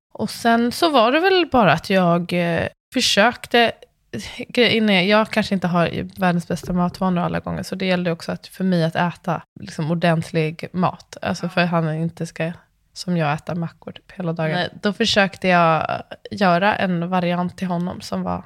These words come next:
anpassad men ganska lik. Alltså inte, inte hålla på heller med kryddning och så att anpassa förutom med saltet.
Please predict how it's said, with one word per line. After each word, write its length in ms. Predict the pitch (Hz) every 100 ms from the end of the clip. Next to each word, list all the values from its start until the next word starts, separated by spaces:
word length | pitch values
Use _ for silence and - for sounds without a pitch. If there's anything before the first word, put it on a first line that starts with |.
| 302
anpassad 500 | 190 175 196 - 185
men 320 | 185 175 175
ganska 400 | 175 165 160 -
lik. 420 | 180 196 - - 214
Alltså 220 | 185 190
inte, 500 | 190 175 - 196 175
inte 360 | 214 185 170 202
hålla 180 | 190 175
på 500 | - 165 165 165 - _ _
heller 260 | 180 170 160
med 200 | 165 165
kryddning 520 | - 170 170 170 170
och 80 | 170
så 100 | -
att 180 | 170 -
anpassa 500 | 180 165 170 - 180
förutom 360 | - 175 -
med 120 | 165 160
saltet. 600 | 175 175 - - -